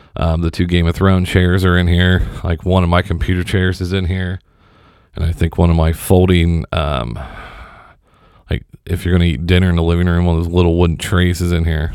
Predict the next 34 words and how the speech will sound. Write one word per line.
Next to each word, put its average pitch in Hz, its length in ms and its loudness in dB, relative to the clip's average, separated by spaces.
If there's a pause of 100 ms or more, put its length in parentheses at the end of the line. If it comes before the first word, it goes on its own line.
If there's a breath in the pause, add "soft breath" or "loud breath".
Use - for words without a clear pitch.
(120)
So, 80 460 -6 (640 loud breath)
and 101 80 0
the 101 80 2
way 107 160 4
this 101 240 0
looks 104 420 2
is, 87 360 2 (200)
is 80 480 -4
it's 80 320 -4
actually 104 320 2
longer 90 720 0
than 90 140 -2
a 82 80 -2
standard 87 380 -2
room. 85 180 -2
So 90 140 -4
I 87 40 0
think 90 160 0
standard 87 240 0
room's, 85 200 -2
like, 78 160 -6
ten 90 160 -4
by 85 100 0
thirteen. 87 400 -2
This 87 120 -4
is - 60 -6
a 87 40 0
little 82 140 0
bit 80 160 0
bigger 76 260 -2
than 71 160 -4
that 60 200 -6
one. 53 220 -10
So 60 360 -10